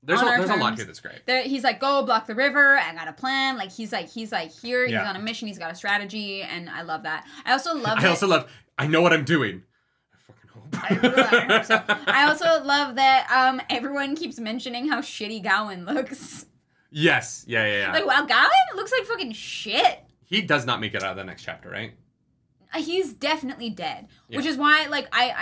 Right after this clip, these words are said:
Speaker 2: I think I said this, like, a book or two
Speaker 1: Which
Speaker 2: ago,
Speaker 1: means
Speaker 2: but,
Speaker 1: Egwene's
Speaker 2: like,
Speaker 1: dead.
Speaker 2: Egwene and Gawain definitely die.
Speaker 1: Yeah.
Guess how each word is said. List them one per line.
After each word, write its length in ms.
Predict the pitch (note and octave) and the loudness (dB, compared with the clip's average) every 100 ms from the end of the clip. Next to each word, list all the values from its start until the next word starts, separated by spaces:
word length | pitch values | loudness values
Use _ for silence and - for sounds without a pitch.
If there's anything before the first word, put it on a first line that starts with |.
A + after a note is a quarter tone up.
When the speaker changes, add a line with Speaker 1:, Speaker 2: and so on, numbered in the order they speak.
| A#3+ | -6
Speaker 2:
I 40 | |
think 160 | C#4 D4 | -6 -4
I 60 | |
said 220 | D#4+ C4 A#3 | -4 -4 -6
this, 100 | A#3+ | -6
like, 120 | A#3 | -6
a 40 | G#3 | -6
book 200 | G#3 G#3+ | -8 -10
or 80 | |
two 140 | G#3 G3+ | -8 -2
Speaker 1:
Which 140 | D3 | 0
Speaker 2:
ago, 40 | F3+ | 0
Speaker 1:
means 120 | D3 | 0
Speaker 2:
but, 120 | - G#2+ | -2 -2
Speaker 1:
Egwene's 60 | |
Speaker 2:
like, 140 | G#3 F#2+ | -2 -4
Speaker 1:
dead. 160 | - - | -8 -4
Speaker 2:
Egwene 460 | C4 A#3 C#4 C#4+ C#4+ | -4 -2 0 0 0
and 140 | A#3+ | 0
Gawain 400 | G#3+ A3+ A#3 A3 | 0 0 0 -6
definitely 500 | G#3+ F#3 F#3+ D#3 D#3 | -6 -8 -8 -14 -14
die. 320 | - D#3+ C#3+ | -14 -14 -14
Speaker 1:
Yeah. 120 | A#2 | -10